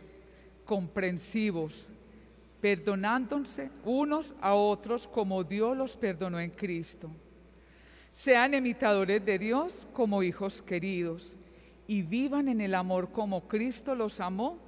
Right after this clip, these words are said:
y se entregó por nosotros a Dios como oblación y víctima de suave olor. De la fornicación, la impureza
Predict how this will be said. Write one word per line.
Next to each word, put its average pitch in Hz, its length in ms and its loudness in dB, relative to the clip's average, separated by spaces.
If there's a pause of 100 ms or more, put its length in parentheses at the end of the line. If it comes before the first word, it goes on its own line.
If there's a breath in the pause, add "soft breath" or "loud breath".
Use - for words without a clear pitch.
(280 loud breath)
y 196 100 -6
se 196 200 -2
entregó 185 480 -4
por 190 240 -4
nosotros 185 640 -6
a 180 120 -4
Dios 202 440 -2 (460 loud breath)
como 190 340 2
oblación 202 800 -2 (120)
y 185 140 -6
víctima 220 680 -4
de 165 160 -2
suave 196 580 -2
olor. 156 420 -4 (1700 soft breath)
De 226 180 4
la 233 120 8
fornicación, 220 1120 0 (540)
la 165 160 0
impureza 160 840 -4